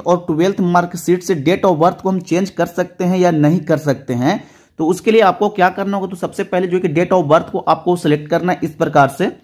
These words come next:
उसके बाद जो कि आपको देखने के लिए मिल जाएगा proceed to update आधार, इस वाले ऑप्शन पे आपको क्लिक कर देना है।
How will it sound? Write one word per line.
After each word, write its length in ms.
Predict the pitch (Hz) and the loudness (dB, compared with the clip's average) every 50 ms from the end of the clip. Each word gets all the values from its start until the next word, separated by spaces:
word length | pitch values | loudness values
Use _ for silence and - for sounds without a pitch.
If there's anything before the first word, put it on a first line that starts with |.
| _ _ _ _ _ - | _ _ _ _ _ -10
उसके 260 | 185 - - - 233 | -8 -6 -2 -2 0
बाद 240 | 190 196 196 190 190 | 2 2 2 2 0
जो 60 | 202 | -2
कि 100 | 196 196 | -2 -2
आपको 300 | - - 165 165 - 190 | -2 -2 -2 -2 -2 -2
देखने 300 | 165 170 165 196 190 196 | -2 -2 -2 -2 -4 -4
के 100 | - 180 | -4 -2
लिए 60 | 175 | -2
मिल 80 | 180 180 | 0 0
जाएगा 200 | 185 185 180 180 | 0 0 0 0
proceed 360 | 170 170 170 165 170 190 180 - | 0 0 0 0 -2 -2 -2 -2
to 220 | 180 - - 151 | -2 -2 0 0
update 240 | 147 151 175 165 - | 0 0 -2 -2 -2
आधार, 360 | - 151 147 143 147 170 - - | -2 -2 0 0 0 0 0 0
इस 180 | - 196 196 - | -2 -4 -2 0
वाले 120 | 180 180 | 0 2
ऑप्शन 380 | - 160 151 151 - 175 175 170 | 2 2 2 2 2 -2 -2 0
पे 180 | 170 190 - - | 0 -2 0 2
आपको 280 | 151 143 139 - 175 175 | 2 2 2 2 0 -2
क्लिक 340 | 175 - - 139 139 147 - | 0 -2 -4 -4 -4 -2 -2
कर 120 | 165 156 | -4 -2
देना 240 | 156 170 170 170 165 | 0 0 0 2 2
है। 200 | 165 190 320 | 2 2 0